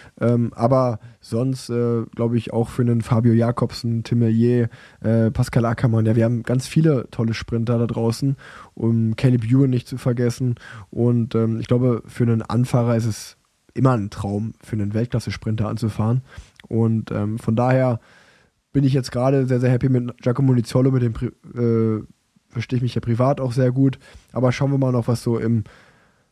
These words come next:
passiert. Ob Kev kommt, ob Kev nicht kommt, äh, und was dann auch. Ich sag mal, das Schöne ist ja, im Endeffekt geht das, das Spieljahr von Jahr zu Jahr immer wieder aufs Neue los.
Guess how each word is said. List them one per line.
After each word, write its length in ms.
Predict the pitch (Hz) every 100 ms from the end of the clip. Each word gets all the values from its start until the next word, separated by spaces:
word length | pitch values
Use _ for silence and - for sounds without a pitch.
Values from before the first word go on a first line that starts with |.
| _ - - _ _ _ _ _ -
passiert. 560 | 127 - 120 113 98 -
Ob 200 | 120 120
Kev 200 | 139 123
kommt, 280 | - 123 117
ob 120 | 107
Kev 220 | - 110
nicht 160 | 135 -
kommt, 400 | - 117 120 117
äh, 60 | 113
und 1200 | 110 110 110 110 107 57 53 104 - - 117 117
was 160 | 117
dann 180 | - 120
auch. 180 | 107 113
Ich 60 | 120
sag 140 | 127
mal, 160 | 156 151
das 100 | 131
Schöne 240 | 180 180
ist 140 | 165
ja, 280 | 170 156 139 -
im 140 | 131 139
Endeffekt 320 | 139 143 135
geht 120 | 139
das, 240 | 131 120 - _ -
das 220 | 123 113
Spieljahr 500 | - 139 135 127 123
von 180 | - 117
Jahr 220 | 120 127
zu 160 | -
Jahr 180 | 120 120
immer 160 | 117 123
wieder 160 | 120
aufs 140 | 113 107
Neue 180 | 117 113
los. 360 | 107 127 -